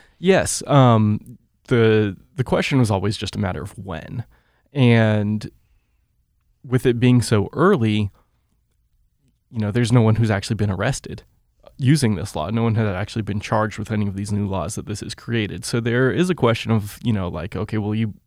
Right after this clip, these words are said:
will you even be able to make it stick in court, you know, if you don't have anyone who can actually point to it and say,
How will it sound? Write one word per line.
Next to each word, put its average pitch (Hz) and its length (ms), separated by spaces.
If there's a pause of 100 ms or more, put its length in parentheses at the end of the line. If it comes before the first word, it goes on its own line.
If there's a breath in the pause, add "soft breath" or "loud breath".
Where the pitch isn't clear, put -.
(140)
will 123 200
you 110 180
even 113 240
be 107 100
able 101 160
to 98 60
make 98 180
it - 140
stick - 440 (300)
in 123 120
court, 101 340
you 127 120
know, 101 120
if 104 100
you 104 60
don't 101 180
have 104 260
anyone 101 400
who 104 140
can 98 180
actually 90 280
point 123 300
to 107 100
it - 20
and 95 140
say, 98 320